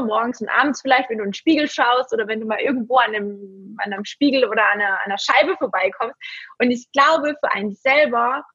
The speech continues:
braucht es sehr viel länger, um das zu verinnerlichen, im Kopf auch, dass man jetzt eben so viel abgenommen hat, oder?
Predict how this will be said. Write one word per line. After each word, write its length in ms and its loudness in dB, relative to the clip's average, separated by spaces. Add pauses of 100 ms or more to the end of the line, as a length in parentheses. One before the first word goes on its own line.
(460)
braucht 360 2
es 180 -6
sehr 240 0
viel 220 -2
länger, 380 2
um 140 -2
das 200 -8
zu 120 -14
verinnerlichen, 1040 0 (100)
im 160 -6
Kopf 380 0
auch, 320 6 (100)
dass 160 0
man 160 -6
jetzt 240 -4
eben 220 0
so 100 -2
viel 180 -8
abgenommen 720 -2
hat, 180 -4
oder? 180 2